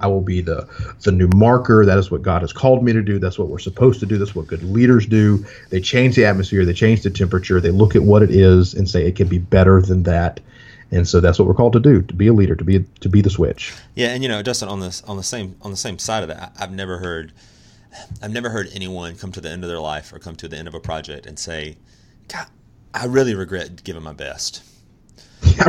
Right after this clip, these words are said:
Speaker 1: really regret all that hard work and this awesome outcome.
Speaker 2: Yeah, uh, and, and, y-, you know, if, if you hear that, it's always the thing, "God, I wish I would have given it more."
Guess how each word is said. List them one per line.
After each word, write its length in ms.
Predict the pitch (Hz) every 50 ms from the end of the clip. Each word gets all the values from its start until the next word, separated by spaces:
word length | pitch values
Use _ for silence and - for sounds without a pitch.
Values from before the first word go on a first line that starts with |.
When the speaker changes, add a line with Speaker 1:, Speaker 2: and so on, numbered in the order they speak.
| 147 147
Speaker 1:
really 160 | 175 165 156 139
regret 300 | 131 113 113 110 101 95 107
all 120 | 113 113 110
that 120 | 107 101
hard 260 | - 117 110 104 95
work 300 | 104 104 104 101 104 - - - - - -
and 140 | - 113 107
this 160 | 98 92 - -
awesome 300 | 104 98 92 - 98 78
outcome. 460 | - - - - 92 78 71 92 - - - _ - - - - -
Speaker 2:
Yeah, 280 | 139 143 120 90 - -
uh, 240 | - 107 104 98 92 - -
and, 160 | 104 101 -
and, 340 | - 101 104 98 98 98 - _
y-, 140 | 95 110 107 -
you 140 | 110 120 113
know, 80 | 92
if, 160 | 87 98 - - 113
if 100 | 110 120
you 80 | 113
hear 300 | 104 - 156 170 175 160
that, 240 | 131 104 92 90 87
it's 160 | 95 90 -
always 340 | - 90 98 101 101 95 -
the 80 | - 78
thing, 240 | - 95 87 85 104
"God, 200 | - - - -
I 40 | -
wish 200 | 104 92 - 101
I 20 |
would 120 | 85 80 82
have 100 | 82 82
given 200 | 87 78 73 67
it 80 | 58
more." 240 | 62 71 71 67